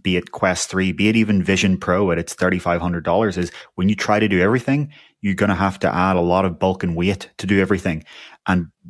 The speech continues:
what you're just, if you want this use case of just being able to be a kind of digital nomad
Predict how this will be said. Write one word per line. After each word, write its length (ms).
what 200
you're 180
just, 240
if 160
you 100
want 240
this 160
use 180
case 280
of 60
just 180
being 240
able 160
to 100
be 300
a 60
kind 160
of 80
digital 320
nomad 540